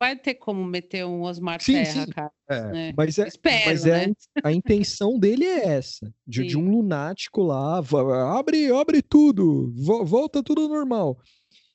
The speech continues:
Speaker 2: E-, ele quer fazer isso. Só que o problema é: se entra um Calil lá,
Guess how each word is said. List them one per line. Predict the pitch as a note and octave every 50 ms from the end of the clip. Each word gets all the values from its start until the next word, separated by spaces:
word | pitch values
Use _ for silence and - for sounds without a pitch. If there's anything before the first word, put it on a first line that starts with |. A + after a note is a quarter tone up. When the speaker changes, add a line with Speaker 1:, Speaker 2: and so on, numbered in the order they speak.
| _ _ _ _ _ _ -
Speaker 2:
E-, | - F3 -
ele | - E3+ G3
quer | - G#3 G#3 F#3+ -
fazer | - - B3+ A#3+ G#3 B3+ D4+
isso. | D4+ C4+ G#3 E3+ - - - - B2 - - _ _ _ _ _ _ _ _
Só | - - - E3+ F3+
que | - A#3+
o | A3+
problema | - A#3 A3 G3+ E3+ F3 F3+ G3 A3+ B3 B3+ B3 A3+ G3
é: | E3+ C#3+ B2+ - - _ _ _ _ _ -
se | - - - - G#3
entra | G#3 A#3+ D4 C#4+ - D4+
um | C#4+ B3+
Calil | - - B3 A3 G#3 F#3+ F#3+ F#3 F3 D#3+ D#3
lá, | C#3 B2 A2+ G#2 G2